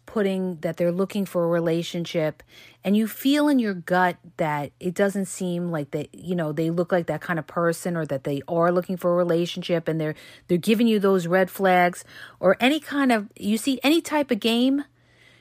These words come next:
you need to delete and get rid of that person, because that's just the tip of the iceberg of the game, the games and manipulation that they're gonna use on you, okay?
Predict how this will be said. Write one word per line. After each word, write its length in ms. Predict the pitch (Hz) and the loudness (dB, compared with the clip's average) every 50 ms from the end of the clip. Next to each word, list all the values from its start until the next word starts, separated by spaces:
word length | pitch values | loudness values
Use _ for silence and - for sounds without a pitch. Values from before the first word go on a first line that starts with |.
| _ _ _ 214 | _ _ _ 2
you 140 | 247 294 | 4 6
need 220 | 294 302 311 302 285 | 6 6 4 4 4
to 100 | 247 214 | 2 2
delete 480 | 175 196 180 180 196 233 247 262 269 - _ | 2 2 2 2 2 2 2 0 0 -4 _
and 140 | - 190 180 | -4 -4 0
get 140 | 170 196 143 | 0 0 2
rid 160 | 185 202 208 | 2 2 2
of 60 | 196 | 4
that 200 | 185 180 160 151 | 4 2 2 2
person, 560 | - - 160 151 151 - - 156 139 135 135 - _ _ - - - _ _ | -2 -4 -4 -4 -4 -4 -6 -6 -6 -6 -8 -12 _ _ -20 -20 -20 _ _
because 320 | - 202 - 208 196 170 180 | -2 0 2 2 0 2 4
that's 280 | 226 247 277 269 - | 2 2 2 0 -4
just 360 | - - 214 180 - - - | -4 -4 -4 -4 -4 -8 -4
the 140 | - 170 156 | -2 -2 -2
tip 440 | - - - - - 269 269 269 - - - | -2 -6 -12 0 2 2 2 2 0 -6 -6
of 80 | 185 | -2
the 120 | 175 180 - | -2 -2 -2
iceberg 720 | - 190 190 208 208 - - - - 165 156 147 143 139 - - | 0 2 2 2 0 -2 -8 -4 -4 -2 0 0 -2 -4 -6 -10
of 160 | - 175 165 156 | -10 -10 -6 -4
the 100 | 160 156 | -6 -6
game, 460 | 143 - 185 180 190 202 208 208 202 | 0 0 0 0 2 0 0 0 0
the 180 | 185 180 170 - - - | 0 -2 -4 -8 -4 0
games 520 | 208 214 214 214 220 220 226 233 220 - - | 2 2 2 2 0 0 0 -2 -4 -4 -6
and 180 | 196 185 170 | -4 -2 0
manipulation 1040 | 170 170 180 190 208 208 - 226 208 202 185 175 175 180 - - - 170 170 170 170 - - - - - - _ - | 0 2 2 2 0 0 -2 -4 0 0 2 0 0 -2 -4 -6 -6 -6 -6 -6 -8 -10 -18 -20 -20 -20 -20 _ 4
that 180 | 180 175 - | 4 4 8
they're 180 | - 196 202 208 | 8 8 8 8
gonna 160 | 226 220 214 | 4 2 0
use 460 | 196 175 185 202 202 202 202 175 170 | 0 0 0 2 2 2 0 0 -2
on 240 | 156 147 143 139 139 | -4 -4 -4 -4 -6
you, 320 | 131 131 131 127 123 123 - - | -6 -6 -6 -6 -8 -10 -12 -12
okay? 420 | 156 143 - 175 160 165 185 220 | -12 -6 -2 0 2 2 2 0